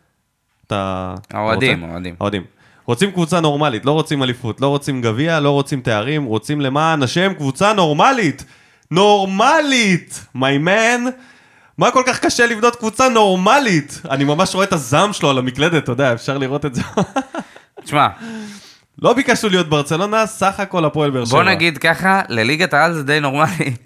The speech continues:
Speaker 2: <laughs> אנחנו עם חמש הפסדים משבע האחרונים.
Speaker 1: הבעלים שלנו הוא לא איזה פושע הזוי שיושב בכלא,
Speaker 2: ואנחנו
Speaker 1: או
Speaker 2: מקום
Speaker 1: איזה
Speaker 2: רביעי בליגה.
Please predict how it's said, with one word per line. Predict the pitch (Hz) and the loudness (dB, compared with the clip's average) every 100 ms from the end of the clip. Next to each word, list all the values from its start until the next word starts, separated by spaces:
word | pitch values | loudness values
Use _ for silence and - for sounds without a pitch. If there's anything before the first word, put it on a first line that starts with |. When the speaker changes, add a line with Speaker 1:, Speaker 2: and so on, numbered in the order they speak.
| - | -2
Speaker 2:
<laughs> | - - - | -2 -12 -4
אנחנו | 165 143 | -2 0
עם | 151 135 | 0 2
חמש | 135 170 180 | 2 2 0
הפסדים | 175 196 190 190 | 0 0 0 0
משבע | 175 175 156 156 | 0 0 2 2
האחרונים. | 147 139 127 110 127 - | 2 -2 -2 -2 -6 -10
Speaker 1:
הבעלים | 127 123 135 160 180 | -4 2 2 2 0
שלנו | 196 180 170 | 0 2 2
הוא | 156 | 4
לא | 175 | 4
איזה | 175 170 160 - | 4 2 0 0
פושע | 143 - 160 160 | -2 0 2 4
הזוי | 147 127 147 147 | 4 2 0 2
שיושב | 156 131 123 147 131 | 0 -2 0 -4 -2
בכלא, | 131 139 123 | -2 -2 2
Speaker 2:
ואנחנו | 120 147 135 113 | 2 4 2 2
Speaker 1:
או | 165 165 | 2 2
Speaker 2:
מקום | 180 | 2
Speaker 1:
איזה | 196 202 | 2 2
Speaker 2:
רביעי | 208 202 | 2 2
בליגה. | 208 214 196 139 | 4 4 2 0